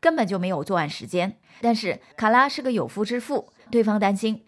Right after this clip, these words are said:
站出来作证会被丈夫发现自己的私情，所以就没有给韦德提供不在场证明。而韦德最终认下罪行，也是被自己的法律援助律师给骗了。这名律师因不想在这起案件上花费太多时间，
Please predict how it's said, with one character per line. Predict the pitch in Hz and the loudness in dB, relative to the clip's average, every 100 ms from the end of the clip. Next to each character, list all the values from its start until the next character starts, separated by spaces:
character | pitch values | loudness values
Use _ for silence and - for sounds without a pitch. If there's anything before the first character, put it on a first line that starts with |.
| - | -2
站 | 320 | 0
出 | 247 240 | 2 2
来 | 180 | 0
作 | 240 208 | 0 0
证 | 247 - - | 0 0 0
会 | 269 | 2
被 | 240 | 4
丈 | 277 233 | 2 -2
夫 | |
发 | 175 226 226 | 0 2 2
现 | 247 - | 0 -6
自 | - 190 | -4 -4
己 | 156 | -4
的 | 143 | -6
私 | - 202 | -6 -4
情， | 170 156 160 _ _ | -4 -6 -8 _ _
所 | - 269 | -2 0
以 | 269 - | 2 0
就 | 247 | -2
没 | 214 226 | 0 0
有 | 240 | 0
给 | 202 | 0
韦 | 190 147 | -2 -2
德 | 139 131 160 | -2 -4 -4
提 | 185 175 | -4 -2
供 | 202 202 | 0 -2
不 | 175 | -2
在 | 185 | -2
场 | 180 160 | -4 -4
证 | 175 185 | -2 -2
明。 | 160 135 165 _ _ | -2 -6 -10 _ _
而 | - 254 | 2 2
韦 | 294 196 | 4 0
德 | 170 | 0
最 | 196 262 | -2 0
终 | 226 247 262 | 2 0 2
认 | 262 | 0
下 | 220 180 | 2 -2
罪 | 185 | -2
行， | 165 143 143 196 - | -6 -6 -10 -12 -2
也 | 202 | 0
是 | 190 | 0
被 | - 285 | 0 0
自 | 285 | -2
己 | 226 185 | -4 -2
的 | 165 | 0
法 | 156 139 | 0 0
律 | 208 | 0
援 | 185 | -2
助 | 170 220 | 0 -2
律 | 226 | 0
师 | 190 233 | -4 -4
给 | 185 | -6
骗 | - 262 262 | -4 0 2
了。 | 131 - _ _ - | 0 -6 _ _ -6
这 | 330 | -2
名 | 277 285 | 0 0
律 | 262 | -2
师 | - 247 | -2 -4
因 | 262 269 | -4 -4
不 | 294 | -4
想 | 247 135 151 | -4 -4 -4
在 | 208 | -4
这 | 208 285 | -2 -2
起 | 160 | -2
案 | 160 | -4
件 | 160 160 | -4 -4
上 | 156 127 - - | -2 -4 -4 2
花 | 262 | 2
费 | 262 | 2
太 | 226 240 | -2 -2
多 | 220 | -2
时 | 226 156 | -4 -6
间， | 151 196 220 | -2 0 0